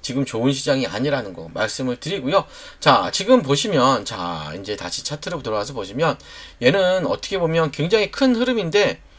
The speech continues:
얘가 시가가 여기였어. 장시-, 어, 뭐, 상장 했을 때 시가가 삼만 육천 원 정도 되죠.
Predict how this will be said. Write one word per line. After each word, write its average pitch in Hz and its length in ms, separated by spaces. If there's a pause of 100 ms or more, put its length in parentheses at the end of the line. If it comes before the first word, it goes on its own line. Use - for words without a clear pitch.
(400)
얘가 175 240
시가가 277 680
여기였어. 117 440
장시-, - 520
어, - 160 (120)
뭐, - 480
상장 220 380 (680)
했을 - 160
때 214 120
시가가 196 300
삼만 226 360
육천 156 300
원 139 100
정도 104 240
되죠. 85 300